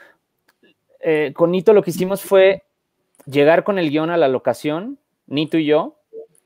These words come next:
y sentarnos y pasar días enteros en los lugares, y entender, observando, si eso que estaba escrito tenía sentido o no,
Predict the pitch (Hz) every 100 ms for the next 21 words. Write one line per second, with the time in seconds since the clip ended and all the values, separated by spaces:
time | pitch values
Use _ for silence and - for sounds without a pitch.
0 | _ _ - - 131 - 151 156 170 156
1 | 123 - 135 127 151 143 135 117 117 113
2 | 107 113 104 98 101 101 98 - _ _
3 | _ _ _ _ _ - 156 156 135 139
4 | 143 147 165 - - _ _ - 139 -
5 | 135 127 139 147 165 220 277 _ - -
6 | _ _ _ _ _ _ - 147 151 180
7 | 156 143 - 156 151 143 160 156 - 196
8 | 254 170 120 123 131 127 131 131 113 104
9 | 98